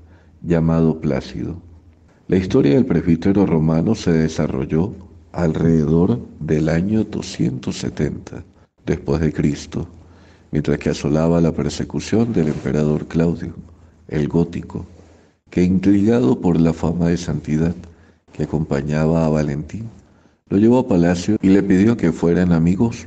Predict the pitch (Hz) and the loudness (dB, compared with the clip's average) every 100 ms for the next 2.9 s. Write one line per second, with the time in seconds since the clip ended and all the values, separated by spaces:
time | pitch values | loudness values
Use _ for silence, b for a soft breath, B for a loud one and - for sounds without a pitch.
0 | - 78 78 80 78 78 76 82 85 87 | -6 -2 2 2 2 0 2 2 0 0
1 | 120 120 107 - 69 - b b b _ | 0 0 -2 -6 -6 -8 b b b _
2 | - 78 73 78 78 78 - 87 90 | -6 -2 0 0 2 0 0 -8 -8